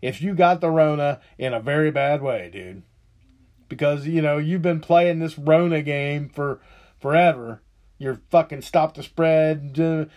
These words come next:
and you stood there beside Trump and was smiling with your little smirk on your fucking face. You're a douchebag, dude.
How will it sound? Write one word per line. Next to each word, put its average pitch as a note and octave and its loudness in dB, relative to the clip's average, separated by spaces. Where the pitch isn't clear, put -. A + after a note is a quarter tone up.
and D3+ 0
you F#3 -2
stood F#3+ 0
there E3+ 0
beside D#3+ 2
Trump E3+ 2
and E3 -2
was D3+ -8
smiling E3+ 2
with D#3+ -6
your E3+ 0
little E3 0
smirk E3+ 0
on E3+ 0
your D#3 -2
fucking D#3 0
face. D3 -4
You're F#3+ 2
a D#3+ 0
douchebag, A#2+ -4
dude. A#2 -6